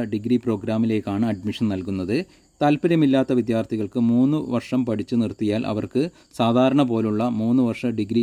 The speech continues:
സർട്ടിഫിക്കറ്റ് ലഭിക്കുന്നതായിരിക്കും. നാല് വർഷം പഠിക്കുന്ന വിദ്യാർത്ഥികൾക്ക് ഫോർ ഇയർ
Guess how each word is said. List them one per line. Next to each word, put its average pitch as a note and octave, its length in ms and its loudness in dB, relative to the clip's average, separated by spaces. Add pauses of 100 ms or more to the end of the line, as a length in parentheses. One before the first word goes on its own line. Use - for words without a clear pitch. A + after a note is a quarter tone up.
(120)
സർട്ടിഫിക്കറ്റ് A2 760 -2
ലഭിക്കുന്നതായിരിക്കും. G2+ 800 0 (400)
നാല് D#3+ 260 4
വർഷം C3+ 260 0
പഠിക്കുന്ന A#2 360 0
വിദ്യാർത്ഥികൾക്ക് G#2+ 720 -2 (220)
ഫോർ B2+ 300 4
ഇയർ C3 140 2